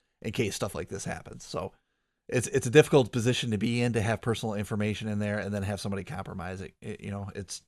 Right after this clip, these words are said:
you're kind of under the gun at that point. So the third victim, so we talked about Addison Rae was the first victim. We talked about Bella Thorne was the second.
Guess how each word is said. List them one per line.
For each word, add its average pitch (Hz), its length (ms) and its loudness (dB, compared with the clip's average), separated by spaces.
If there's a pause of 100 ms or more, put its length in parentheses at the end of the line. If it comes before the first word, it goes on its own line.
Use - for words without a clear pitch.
(160)
you're 107 140 -8
kind 117 200 0
of 101 80 -2
under 104 220 0
the 101 80 -6
gun 95 220 -4
at 87 100 -8
that - 180 -12
point. - 240 -14 (1300)
So 165 240 4
the 151 140 6
third 185 480 2
victim, 92 500 -4
so - 140 -4
we 127 100 4
talked 151 220 6
about 160 160 2
Addison 131 320 2
Rae 117 240 2
was 110 260 -2
the 98 80 -12
first 98 260 -4
victim. 104 280 -4
We 104 80 -4
talked 123 260 2
about 113 220 0
Bella 110 160 2
Thorne 110 240 0
was 104 140 -2
the 104 80 -10
second. 104 380 -4